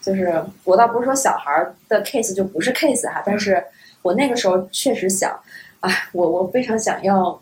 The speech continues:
Speaker 1: 那种非常扎实，就是 real case。
Speaker 2: 明白，
Speaker 1: 哦，
Speaker 2: 明白。
Speaker 1: 我想好好的聊一聊，就是我们上课能应用到实践里边的部分。
Speaker 2: Yeah。
Speaker 1: 但是没有这个机会，就只能听同学们在那儿说，
Speaker 2: OK。
Speaker 1: 他们很深入的分析。
Speaker 2: Yeah。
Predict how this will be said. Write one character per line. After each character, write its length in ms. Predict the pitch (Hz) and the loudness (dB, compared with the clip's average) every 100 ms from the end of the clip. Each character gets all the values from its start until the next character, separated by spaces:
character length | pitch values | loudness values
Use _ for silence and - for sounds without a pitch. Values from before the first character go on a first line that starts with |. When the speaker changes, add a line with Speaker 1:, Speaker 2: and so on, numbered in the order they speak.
| _ | _
Speaker 1:
那 160 | - 214 | -4 -4
种 200 | 175 - | -2 -6
非 140 | - 208 | -2 -2
常 260 | 190 185 190 - _ - | 0 -2 -4 -8 _ -2
扎 240 | 196 196 | 0 0
实， 200 | 202 - | -4 -8
就 160 | - 226 | -8 -4
是 160 | 220 220 | -2 0
real 340 | 254 277 269 262 | 4 4 4 2
case。 440 | - 208 - - - | 0 -2 0 -4 -6
Speaker 2:
明 220 | 220 107 | -6 -4
白， 80 | 107 104 | -4 0
Speaker 1:
哦， 120 | 190 | 2
Speaker 2:
明 140 | 196 196 | 2 2
白。 80 | 180 | 2
Speaker 1:
我 80 | 226 | 2
想 160 | 262 | 0
好 220 | 262 214 | 0 0
好 180 | 170 254 | 2 4
的 100 | 262 | 4
聊 300 | 208 151 165 | 4 2 2
一 20 | |
聊， 280 | 180 165 185 | 2 0 -2
就 120 | - 175 | -6 -8
是 120 | 170 | -8
我 80 | 143 | -6
们 100 | - | -4
上 240 | 185 - | -4 -4
课 340 | - 180 156 - | -2 0 0 -2
能 100 | 147 | -4
应 160 | 190 214 | 0 0
用 140 | 185 | 0
到 140 | 156 | -2
实 180 | 147 - | -4 -6
践 200 | 143 170 | -4 -4
里 20 | 160 | -4
边 160 | - | -6
的 80 | - | -6
部 180 | - 185 | -4 -4
分。 160 | - - - | -4 -10 -10
Speaker 2:
Yeah。 180 | 104 98 - | -10 -10 -2
Speaker 1:
但 160 | 196 190 | 0 2
是 60 | |
没 100 | 175 | 0
有 120 | 175 170 | -2 -2
这 100 | 170 | -4
个 80 | |
机 220 | 147 - 175 | -4 -2 -2
会， 160 | 165 | -2
就 100 | 165 | -4
只 100 | 165 | -6
能 240 | 135 131 160 | -8 -10 -12
听 420 | - 190 170 170 | -8 -4 -4 -6
同 240 | 170 147 160 | -8 -8 -6
学 160 | 151 | -4
们 300 | 147 147 143 | -4 -4 -6
在 160 | 147 147 | -8 -8
那 100 | 151 | -8
儿 80 | - | -8
说， 400 | - 160 156 - | -8 -6 -6 -6
Speaker 2:
OK。 100 | 123 | -8
Speaker 1:
他 60 | 160 | -4
们 180 | 165 160 | -4 -4
很 180 | 165 | -4
深 200 | 156 185 | -2 -2
入 120 | 185 175 | 0 0
的 120 | 160 | 0
分 260 | 175 170 | -4 -4
析。 260 | 175 160 120 - - | -2 -2 -4 -8 -8
Speaker 2:
Yeah。 240 | 101 92 | -4 -4